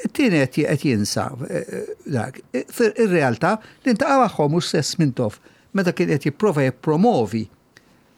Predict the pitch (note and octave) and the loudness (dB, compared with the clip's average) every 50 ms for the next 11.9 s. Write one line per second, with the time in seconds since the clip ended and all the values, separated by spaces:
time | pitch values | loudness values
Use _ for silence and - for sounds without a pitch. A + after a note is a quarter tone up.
0 | _ - E3 D#3 C#3 C3 B2 B2 A#2+ A#2+ A#2+ A#2 A2+ A2 G#2 - - _ _ _ | _ 0 2 2 4 4 4 4 4 4 4 2 2 0 -2 -4 -6 _ _ _
1 | _ _ _ _ _ _ - C3 A#2 - - C3+ - - A#3 G#3 D#3 C3+ C3+ B2 | _ _ _ _ _ _ -4 -4 -2 -2 -2 -4 -2 0 0 2 2 2 2 2
2 | A#2 A2+ B2 - B2+ A#2 A2+ A2+ A2 - - A#2+ - C3+ C3+ C#3+ B2 G#2 - - | 2 2 0 0 2 2 2 2 0 0 0 -2 0 2 2 2 2 0 0 -2
3 | A2 G2+ G2+ A#2+ C3+ B2+ A2+ A2 A#2 D3+ E3+ D3+ C#3 A#2+ B2+ C#3+ - A3+ A3+ G3+ | -4 -2 0 0 0 0 2 2 2 4 4 4 4 2 0 0 0 0 0 2
4 | D3+ B2+ A2+ A2+ B2+ D#3+ F3 - - C#3+ C3 C3 - F#3+ G#3+ B3 - - _ _ | 0 0 0 0 0 0 0 0 0 0 0 0 0 0 0 0 -2 -6 _ _
5 | _ _ - - _ - B3 A3+ A3 F#3 - - - - C#4+ D#4+ D4+ B3 A3 F3 | _ _ -20 -18 _ -2 0 2 2 0 -2 -4 -4 -2 0 2 4 4 4 4
6 | C#3 A#2+ A2 A2 A#2 C3 F3+ G3 - - F3+ C#3 A2+ G#2+ A2 G2+ F#2 F2+ F2+ - | 4 4 4 2 2 2 2 0 0 0 0 2 2 2 0 0 -2 -4 -6 -10
7 | _ _ _ _ _ _ - B3+ C4 B3+ G#3 D3+ B2+ - - - D#3+ D3 C#3+ C3+ | _ _ _ _ _ _ -2 0 2 4 4 2 2 0 0 0 2 2 2 2
8 | A2+ G2 - - D#3+ A#3 - _ _ _ _ _ _ _ _ _ _ _ _ _ | 0 0 0 0 -2 -2 -2 _ _ _ _ _ _ _ _ _ _ _ _ _
9 | _ - - F#4+ E4 G#3+ C3+ - D#3 D#3 D#3+ D3 D3 D#3+ A3+ B3 A3+ D#3 - - | _ -4 -2 0 2 2 2 2 2 2 2 2 2 2 2 2 2 0 0 -2
10 | D3 - - A3+ F#3 B2+ A2 F#2 - - - _ _ _ _ - - - C4+ B3+ | -4 -2 -2 -2 0 0 -2 -4 -6 -10 -18 _ _ _ _ -8 -4 -2 -2 -2
11 | - - - D3 - E3 C#3+ - - E3+ D#3+ - - C3 A#2+ D#3 G3 A#3+ | 0 0 -2 0 2 2 2 2 2 2 2 2 2 0 2 2 0 0